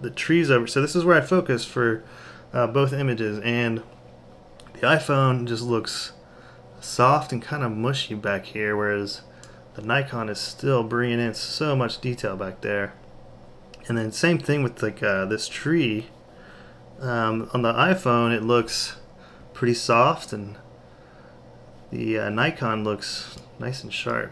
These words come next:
So there is a very noticeable difference between the two cameras, which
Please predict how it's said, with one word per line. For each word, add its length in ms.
So 140
there 120
is 300
a 80
very 500
noticeable 460
difference 420
between 600
the 100
two 160
cameras, 640
which 240